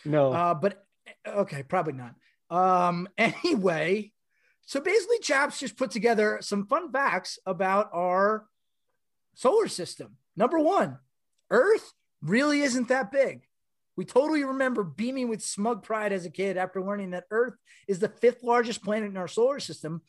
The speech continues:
Speaker 2: but that's because we had yet to be humbled by the largest known star in the universe,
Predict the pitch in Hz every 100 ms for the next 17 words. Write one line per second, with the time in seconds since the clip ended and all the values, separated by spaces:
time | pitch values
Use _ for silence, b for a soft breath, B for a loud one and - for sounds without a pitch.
0 | _ _ - 185 277 - 285 - 208 165
1 | 202 165 185 226 277 254 220 208 202 180
2 | 185 180 185 208 202 196 208 208 170 -
3 | 214 202 185 226 247 160 190 214